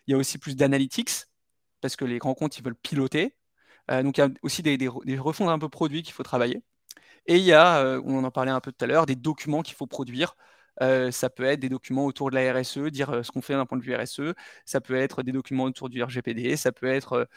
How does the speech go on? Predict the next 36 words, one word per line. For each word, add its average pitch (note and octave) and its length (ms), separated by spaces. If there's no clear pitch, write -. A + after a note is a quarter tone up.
des, B2+ 160
euh, A#2 160
des C3+ 140
pen C3 280
tests, A#2 520
plein C#3 160
de C3+ 60
trucs - 180
techniques, C3 380
euh, A2 440
qui, - 160
qu'il - 160
faut, C3 220
euh, B2 240
qu'il - 180
faut A#2+ 140
avancer. B2 380
Et B2+ 60
souvent, C#3+ 440
euh, B2 60
bah, A#2 400
les C3+ 140
premiers D3+ 400
gros C3 200
deals, D3+ 220
on C3+ 100
nous B2+ 140
envoie C3 240
des B2 100
tonnes C#3 300
de B2+ 80
documents. C3 540
Euh, B2+ 240
on C#3+ 100
va, C3 280
euh, A#2 200